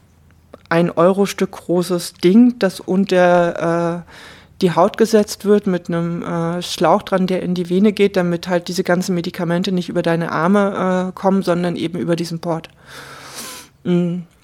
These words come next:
Und dass eben dem die Chemotherapie folgen würde mit verschiedenen anderen Medikamenten. Also Chemo ist halt nicht irgendwie ein Medikament, das ist, ähm,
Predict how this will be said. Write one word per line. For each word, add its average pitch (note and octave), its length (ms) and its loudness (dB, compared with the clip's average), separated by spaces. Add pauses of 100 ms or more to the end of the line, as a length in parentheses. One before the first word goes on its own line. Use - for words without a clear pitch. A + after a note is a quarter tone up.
(1000)
Und F#3 180 2
dass F3 180 2
eben F3+ 200 0
dem F3 200 -2
die E3 80 -6
Chemotherapie G#3 720 0
folgen F3+ 400 0
würde F3 160 -4
mit E3+ 180 -4
verschiedenen F3+ 480 -4
anderen G3+ 360 2
Medikamenten. F#3 640 0
Also E3 180 -4
Chemo F3 360 0
ist - 140 -4
halt E3 160 0
nicht F3 200 -4
irgendwie - 280 -4
ein F3+ 220 2
Medikament, F#3 560 0
das E3+ 120 -2
ist, F#3+ 200 -12
ähm, E3 340 -6